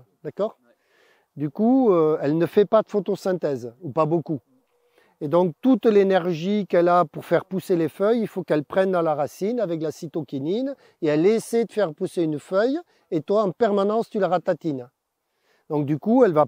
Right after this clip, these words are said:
perdre sa capacité racinaire et en règle générale, dans les pelouses où vous tondez toutes les semaines, vous avez ça d'herbe et ça de racine. Donc, euh, la plante, euh, elle va compacter le sol et dessous, ça devient dur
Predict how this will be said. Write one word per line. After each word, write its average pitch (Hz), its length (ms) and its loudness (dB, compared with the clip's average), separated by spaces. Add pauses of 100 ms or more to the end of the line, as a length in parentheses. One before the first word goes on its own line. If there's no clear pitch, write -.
perdre 208 400 4
sa 170 220 -2
capacité 170 580 -4
racinaire 170 640 -2 (380)
et 160 60 -4
en 147 80 0
règle 175 280 0
générale, 170 480 0
dans 156 100 0
les 147 140 -4
pelouses 165 420 -2
où 170 80 -4
vous 151 140 -6
tondez 160 600 -2
toutes 156 180 -10
les 139 160 -4
semaines, 180 520 -6 (320)
vous 147 140 -2
avez 165 200 2
ça 156 200 0
d'herbe 233 500 2
et 165 100 -2
ça 196 200 0
de 180 80 -2
racine. 165 460 -2 (1300)
Donc, 170 320 0
euh, 151 200 4
la 143 140 2
plante, 226 440 2
euh, 160 340 2
elle 143 140 0
va 143 200 2 (160)
compacter 226 720 0
le 214 120 -2
sol 180 420 0
et 147 80 -8
dessous, 151 460 -6
ça 185 160 -6
devient 165 280 -4
dur 220 200 -6